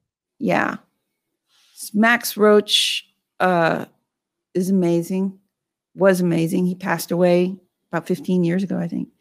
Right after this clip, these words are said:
Vijay Iyer is a, is a, a well-known jazz pianist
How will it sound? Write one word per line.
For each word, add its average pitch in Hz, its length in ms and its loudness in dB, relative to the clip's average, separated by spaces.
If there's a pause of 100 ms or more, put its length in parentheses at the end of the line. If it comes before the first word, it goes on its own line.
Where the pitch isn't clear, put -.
(600)
Vijay 240 500 4
Iyer 226 400 4
is 202 140 0
a, 196 200 -4 (140)
is 190 180 -2
a, 190 80 -2 (760)
a 190 80 -4
well-known 214 640 2
jazz 190 640 0 (220)
pianist 196 840 -2